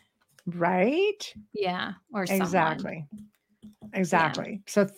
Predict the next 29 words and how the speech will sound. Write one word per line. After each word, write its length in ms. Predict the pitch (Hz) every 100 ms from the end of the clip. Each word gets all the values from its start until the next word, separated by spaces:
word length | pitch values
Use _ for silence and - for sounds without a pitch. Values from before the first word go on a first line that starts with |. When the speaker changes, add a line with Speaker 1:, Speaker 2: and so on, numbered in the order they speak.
| - -
Speaker 2:
Well, 160 | 233 220
Speaker 1:
you 60 |
Speaker 2:
how 60 | 320
Speaker 1:
know 80 | 285
Speaker 2:
do 60 | 233
you 40 |
explain 480 | 226 - - 226 214
all 80 | 208
my 200 | 202 190
appliances? 1000 | - - 180 208 190 - - - - - - _ -
I 140 | 220
do 260 | 208 214 269
break 320 | 220 226 -
more 200 | 202 190
appliances 600 | 185 185 180 185 180 175
in 100 | 180
the 80 | 170
fall 280 | - 185 170
and 80 |
winter 320 | 180 185 180 -
than 180 | 160
I 80 | 185
do 220 | 190 190
in 80 | 185
the 80 | 175
summer. 440 | - 196 175 160 - _ _ _ _ _ _ -
Speaker 1:
So, 380 | 233 220 208 - - -
so 200 | - 247
then 520 | 226 240 233 226